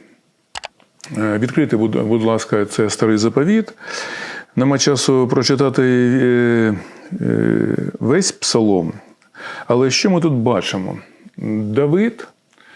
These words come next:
він ще не цар. Він знаходиться в дуже складному стані, м'яко кажучи, в складному. На нього полює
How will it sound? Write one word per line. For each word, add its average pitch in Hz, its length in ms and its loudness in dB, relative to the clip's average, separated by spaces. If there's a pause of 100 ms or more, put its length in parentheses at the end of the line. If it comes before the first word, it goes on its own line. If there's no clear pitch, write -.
(600)
він 135 340 0
ще - 240 -2
не 127 140 0
цар. - 480 -4 (280)
Він 147 320 0
знаходиться 131 600 0
в 117 100 -2
дуже 180 320 0
складному 135 600 0 (180)
стані, - 560 -6 (1300)
м'яко 110 300 0
кажучи, 95 460 -4
в - 60 -10
складному. 101 560 -4 (1300)
На 123 140 0
нього 156 400 0 (220)
полює 123 680 2